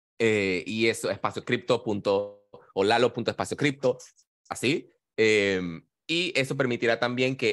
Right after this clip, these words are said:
el, el, el controlador de ese dominio original también permita y darle permisos que se llaman fuses, le permita dar permisos a esos subdomains como él quiera y como ella quiera.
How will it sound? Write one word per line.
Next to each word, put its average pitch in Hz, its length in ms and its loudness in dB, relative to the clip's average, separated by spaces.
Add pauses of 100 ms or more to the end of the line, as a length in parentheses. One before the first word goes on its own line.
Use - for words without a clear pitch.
(100)
el, 101 340 -2
el, 95 640 -4 (560)
el 98 260 2
controlador 110 840 4
de 101 180 2
ese 113 240 0
dominio 110 380 -2
original 120 680 -2 (380)
también 107 580 0 (260)
permita 117 720 0 (440)
y 113 100 -4
darle 104 260 0
permisos 113 460 -2
que 135 80 -8
se - 120 -4
llaman 95 200 -2
fuses, 139 640 -4 (200)
le 104 100 -2
permita 104 400 4
dar 104 400 2
permisos 120 560 0
a 92 100 0
esos 104 140 -8
subdomains 95 520 -4
como 87 240 -2
él 82 120 -4
quiera 95 260 0
y 113 60 -2
como 78 240 -6
ella 76 180 -6
quiera. - 320 -10